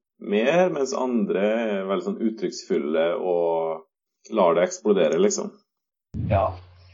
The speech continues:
Speaker 2: det er det. Eh, det snakkes jo,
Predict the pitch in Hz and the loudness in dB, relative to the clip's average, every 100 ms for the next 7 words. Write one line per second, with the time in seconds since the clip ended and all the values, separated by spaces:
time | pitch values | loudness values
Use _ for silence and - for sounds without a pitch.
0 | - - - - - 110 107 - - - | -20 -20 -20 -8 -4 0 0 -2 -12 -20
1 | - 104 98 98 98 98 - - 113 95 | -18 -10 -6 -4 -4 -4 -6 -6 -4 -2
2 | 120 120 135 - 123 | -2 0 -2 0 0